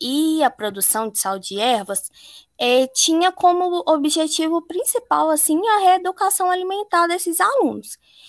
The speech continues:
E, além disso, a gente também queria uma forma de aplicar na prática o uso das hortaliças que a gente estava plantando. Por isso, nós optamos por produzir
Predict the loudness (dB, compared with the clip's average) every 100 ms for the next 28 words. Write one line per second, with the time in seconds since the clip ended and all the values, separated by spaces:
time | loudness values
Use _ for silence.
0 | -20 -20 _ 2 4 4 2 -2 0 0
1 | 2 0 0 0 0 0 -2 -2 -4 -4
2 | -4 -4 -4 -2 -4 -6 0 4 4 2
3 | 0 -2 -2 -4 -6 -10 -2 0 0 -4
4 | -8 _ 0 0 -2 -6 -6 -4 -4 0
5 | 2 2 2 -2 2 2 2 2 -2 -2
6 | -2 -2 0 -2 -2 -4 -4 -4 -8 -6
7 | -4 -2 -4 -4 -8 -4 -2 -2 -6 _
8 | _ _ -20 _ -20 _ 0 2 2 2
9 | 2 2 2 2 2 0 -2 -4 0 0
10 | 2 0 -2 -4 -2 -2 -2 -4 -4 -4
11 | -6 -8